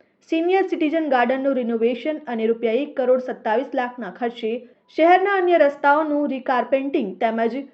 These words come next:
રિસરફેન્સિંગના કામો મળી કુલ રૂપિયા સાત કરોડ ત્રેતાલીસ લાખના કામોનું ખાતમુહૂર્ત કરવામાં આવ્યું. નગરપાલિકાના કારોબારી અધ્યક્ષ નિલેશ પટેલ, પાલિકાના સભ્યો, ચીફ ઓફિસર કેશવ કોલડિયા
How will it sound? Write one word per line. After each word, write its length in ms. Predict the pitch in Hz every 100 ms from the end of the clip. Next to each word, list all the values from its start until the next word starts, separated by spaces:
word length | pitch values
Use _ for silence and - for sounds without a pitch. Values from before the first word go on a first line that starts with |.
| _ _ -
રિસરફેન્સિંગના 920 | 269 302 392 392 302 269 269 320 320
કામો 440 | 311 254 240 226 254
મળી 320 | 233 233 269
કુલ 320 | - 240 240
રૂપિયા 380 | 277 294 220 170
સાત 420 | - 269 359 359
કરોડ 340 | 320 311 320 320
ત્રેતાલીસ 540 | 269 254 247 285 320 233
લાખના 400 | 233 262 277 269
કામોનું 440 | 240 220 240 254
ખાતમુહૂર્ત 540 | 254 226 196 208 208
કરવામાં 460 | 202 214 196 190 170
આવ્યું. 280 | 170 170 -
નગરપાલિકાના 800 | 233 254 277 285 254 277 302 302
કારોબારી 560 | 294 262 262 254 247 247
અધ્યક્ષ 400 | 226 214 247 247
નિલેશ 320 | 233 240 254
પટેલ, 420 | 285 262 269 277 - _ _ -
પાલિકાના 420 | 269 302 349 359
સભ્યો, 460 | 349 262 302 349
ચીફ 240 | 359 254 233
ઓફિસર 480 | - 226 240 - 240
કેશવ 360 | 247 277 320 320
કોલડિયા 640 | 302 285 285 277 302 -